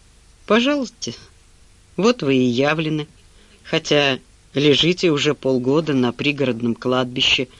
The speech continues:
с прочими мертвецами, забытые в цветах под тополями.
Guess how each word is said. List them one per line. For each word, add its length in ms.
с 160
прочими 500
мертвецами, 920
забытые 720
в 100
цветах 560
под 180
тополями. 600